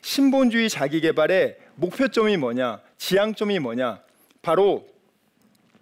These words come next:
예수를 확대시키고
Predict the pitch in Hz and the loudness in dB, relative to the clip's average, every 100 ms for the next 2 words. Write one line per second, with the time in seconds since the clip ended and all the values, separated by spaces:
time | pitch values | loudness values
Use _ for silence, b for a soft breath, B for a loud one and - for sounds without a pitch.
0 | - - _ - 160 185 196 233 220 269 | -20 -20 _ -4 0 2 0 -4 -2 -2
1 | 285 277 _ _ - - - _ _ - | -4 -10 _ _ -18 -16 -18 _ _ -16
2 | - - - 233 - - 160 131 147 220 | -14 -6 -2 -2 -2 -6 -4 -2 -4 -6